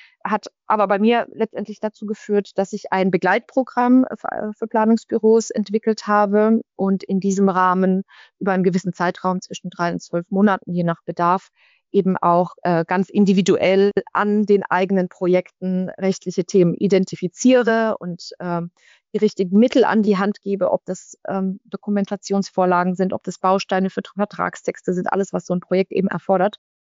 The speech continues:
Und das Büro begleite und einerseits eben nachhaltig Wissen aufbaue, das dann auch weiterverwendet werden kann, aber auch die, die Tools mit an die Hand gebe, mit denen dann weitergearbeitet werden kann.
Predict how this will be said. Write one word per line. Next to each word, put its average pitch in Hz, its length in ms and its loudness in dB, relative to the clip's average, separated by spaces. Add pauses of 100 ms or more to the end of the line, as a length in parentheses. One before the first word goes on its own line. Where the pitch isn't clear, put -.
Und - 100 2
das 202 120 2
Büro 202 220 2
begleite 185 520 2
und - 120 -8
einerseits 190 460 -2
eben 185 320 -8 (140)
nachhaltig 185 640 -6
Wissen 226 340 4
aufbaue, 254 640 2
das 208 160 -2
dann 196 160 -12
auch - 200 -12
weiterverwendet 233 840 0
werden 233 260 -4
kann, 240 280 0 (440)
aber 190 240 0
auch 196 120 -4
die, 196 360 -6 (220)
die 214 80 -4
Tools - 360 0
mit 180 220 -6
an 180 100 -6
die 170 140 -4
Hand 165 300 -6
gebe, 170 260 -2
mit 165 160 -8
denen 175 220 2
dann 170 180 0
weitergearbeitet 156 880 -4
werden 151 240 -4
kann. - 300 -8